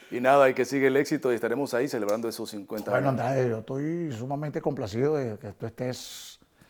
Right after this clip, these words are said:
Speaker 2: eh, entrevistándome, porque aparte de todo eso eres único. Eres una persona que, con mucha sapiencia, conoces el trabajo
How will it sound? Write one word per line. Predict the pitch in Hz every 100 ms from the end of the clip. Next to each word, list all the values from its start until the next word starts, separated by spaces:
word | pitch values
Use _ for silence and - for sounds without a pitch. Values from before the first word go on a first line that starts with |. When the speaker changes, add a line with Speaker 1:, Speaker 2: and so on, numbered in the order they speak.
| _ _ _ -
Speaker 2:
eh, | 117 110
entrevistándome, | 123 120 107 - 117 156 175 151
porque | 117 117 117 113 113 117
aparte | 117 127 123 180
de |
todo | 160 165
eso | 156
eres | 180 185 151 170 107 - _ _ _ _ _ -
único. | 269 220 - 120 - _ _ _ -
Eres | 123 143
una | 175 185 180
persona | 160 113 147 180 170 143 110 95 107 _ _ _ _ _ _
que, | 120 117 113
con | - 127
mucha | 120 160
sapiencia, | - - 143 131 107 - 104 107 104
conoces | 113 110 113 131
el | 117
trabajo | - 113 147 131 117 113